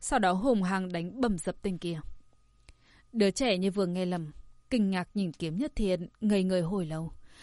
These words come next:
Sau đó trên mặt không khỏi hiện lên nét vui mừng, sung sướng khôn xiết. "Thật sao?"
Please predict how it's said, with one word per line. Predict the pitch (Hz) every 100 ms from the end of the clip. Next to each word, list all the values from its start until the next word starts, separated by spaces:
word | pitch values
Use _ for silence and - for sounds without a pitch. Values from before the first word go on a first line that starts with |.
| - -
Sau | - 214
đó | 165 165 214
trên | 320
mặt | 226 180
không | - 233 175
khỏi | 214 175
hiện | 165 170
lên | 185 196
nét | 311
vui | 285 214
mừng, | 190 165 143 - -
sung | - 262 185
sướng | - 165 160
khôn | - 240
xiết. | - 220 277 - _ _ _ _ _ _ _ _
"Thật | 226 220
sao?" | 240 208